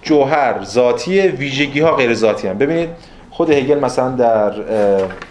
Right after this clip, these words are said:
در صفحه هفتاد و پنج ترجمه میلر میگه که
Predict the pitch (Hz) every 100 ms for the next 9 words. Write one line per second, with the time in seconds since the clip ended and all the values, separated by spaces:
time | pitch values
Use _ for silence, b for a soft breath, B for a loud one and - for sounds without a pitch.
0 | B B B B - 123 113 107 104 -
1 | 117 110 135 123 107 95 95 - - -
2 | - 113 107 117 110 107 101 98 - -
3 | - - 139 143 117 113 117 113 117 107
4 | 110 113 139 156 151 170 175